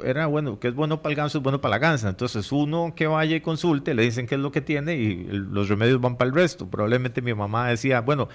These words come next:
en la casa tengo ocho igualitos, eh, igual de enfermos". Entonces ya, ahí. Entonces, muchas veces pasa eso. Y la otra es que,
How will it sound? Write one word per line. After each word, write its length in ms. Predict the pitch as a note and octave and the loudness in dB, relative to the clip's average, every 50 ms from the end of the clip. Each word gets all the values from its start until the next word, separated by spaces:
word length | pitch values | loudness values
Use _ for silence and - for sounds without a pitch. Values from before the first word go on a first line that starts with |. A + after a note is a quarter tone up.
| - - | -12 -6
en 140 | - A2+ A2 | -4 0 0
la 100 | G#2+ - | 0 0
casa 240 | - A2+ - C#3 - | 0 0 0 0 0
tengo 300 | - C3+ C#3 C#3+ C3+ - | 0 -2 -2 -2 -4 0
ocho 280 | B2 B2 B2 - - C#3+ | 0 -2 0 0 -2 -2
igualitos, 680 | A2+ F#2+ F2+ G2+ C3+ D3 - - A2 - - - - - - - - - - - - - - - | -2 0 0 0 0 0 -2 -4 -8 -8 -8 -10 -12 -14 -20 -20 -18 -18 -16 -16 -18 -18 -18 -8
eh, 400 | - G#2+ G2+ G2+ G2 G2+ - - | -2 0 2 2 2 2 0 -2
igual 300 | A#2 G#2+ G2 G#2 A2+ A#2 | -2 -2 0 0 0 0
de 80 | A#2+ C3 | 0 -2
enfermos". 480 | B2+ A#2 C3+ D3+ D#3+ D3+ A#2 F#2 E2+ | -2 0 0 0 0 0 -2 -4 -4
Entonces 420 | F#2+ F#2 F#2 G#2+ A2+ A#2 B2+ B2 A2 | -4 -2 -2 -2 0 0 0 0 0
ya, 320 | A#2 B2 B2+ B2+ A2 F#2+ | 0 2 2 2 2 0
ahí. 220 | F2 F#2+ A2 F#2 E2 - - - - _ _ _ _ _ _ _ _ _ - - - | 0 0 -2 -4 -6 -14 -20 -20 -20 _ _ _ _ _ _ _ _ _ -18 -12 -10
Entonces, 300 | - - B2+ A#2 - - - - - - - - | -6 -4 -4 -4 -4 -4 -8 -10 -14 -20 -12 -2
muchas 320 | A#2 C3+ D3+ - G3 F3+ D#3 | 2 2 4 6 4 6 6
veces 260 | E3 D#3 E3 F3 - | 6 6 6 2 2
pasa 400 | - - D3+ D3 - F#3 G#3 G#3+ | 4 2 2 4 6 6 6 6
eso. 160 | F3+ - C3+ | 6 6 4
Y 140 | B2 D3 D#3 | 4 4 4
la 140 | F3 F3 D#3 | 6 6 6
otra 400 | D#3+ F3+ F3+ - G#3+ A3 G#3+ G3 | 4 4 2 4 4 4 6 8
es 200 | F#3+ G3 G3 - | 8 6 6 4
que, 360 | - - G3+ G3 G3+ - - | 4 6 6 6 6 4 0